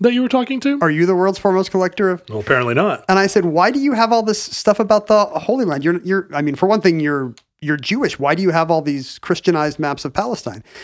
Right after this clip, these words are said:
Speaker 2: And he said, "Well, you've gotta pick a narrow niche."
Speaker 1: You do have
Speaker 2: You
Speaker 1: to pick
Speaker 2: know,
Speaker 1: a narrow
Speaker 2: if you
Speaker 1: niche.
Speaker 2: pick a, if you pick a narrow niche, like he said, "I'm a doctor and I have friends who choose rare diseases to specialize in."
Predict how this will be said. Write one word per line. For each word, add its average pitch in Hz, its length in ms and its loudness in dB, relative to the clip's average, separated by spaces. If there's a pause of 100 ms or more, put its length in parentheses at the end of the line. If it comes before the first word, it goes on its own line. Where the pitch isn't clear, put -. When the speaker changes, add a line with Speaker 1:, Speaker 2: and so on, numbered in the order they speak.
(200)
Speaker 2:
And 151 100 0
he 147 80 0
said, 143 260 -2
"Well, 143 120 0
you've 139 140 -6
gotta 151 220 2
pick - 200 -4
a 156 60 0
narrow 135 380 -2
niche." - 480 -6 (260)
Speaker 1:
You 117 100 -8
do 117 180 0
have 127 120 -4
Speaker 2:
You 151 80 0
Speaker 1:
to 135 40 -6
pick 123 120 -4
Speaker 2:
know, 110 60 -4
Speaker 1:
a - 20 -6
narrow 104 180 -6
Speaker 2:
if - 160 0
you 202 60 2
Speaker 1:
niche. 277 160 2
Speaker 2:
pick 214 120 -2
a, 180 60 0
if 170 80 -2
you 196 100 2
pick 226 160 2
a 190 60 4
narrow 175 240 2
niche, 175 300 -2
like 147 180 0
he 190 140 0
said, 165 180 2
"I'm 180 220 2
a 160 40 -2
doctor 156 380 0
and 127 80 -2
I 151 120 2
have 147 120 -2
friends 143 340 -2
who 127 240 -4 (120)
choose 143 640 -2
rare 151 180 0
diseases 139 440 -6
to - 40 -12
specialize 147 500 -4
in." 143 200 -6